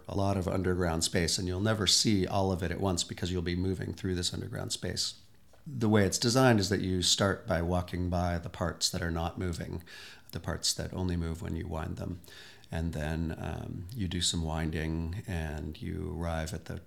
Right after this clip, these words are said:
dials that show you all the kind of astronomical cycles as well as calendric cycles that the clock tracks. And then you get to see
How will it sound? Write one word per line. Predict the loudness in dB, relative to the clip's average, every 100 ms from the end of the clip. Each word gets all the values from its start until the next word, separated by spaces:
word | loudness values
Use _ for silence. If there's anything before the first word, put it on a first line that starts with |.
| -2
dials | 0 2 0 -2 -2
that | -2
show | -2 0
you | -2 -2
all | 0 -2
the | -2 -6
kind | -8 -12
of | -6
astronomical | 0 0 0 0 0 0 0
cycles | 0 -2 -6 -6
as | -4
well | -2 -4
as | -6
calendric | -4 -2 -2 0
cycles | -2 -4 -4 -6
that | -6 -10
the |
clock | -10 -6 -8 -10 -6
tracks. | -2 -2 -2 -2 -2 -4 -18 -20 -20 -20 -4
And | 4 6
then | 8 8
you | 6
get | 4 2
to | 4
see | 4 4 4 2 2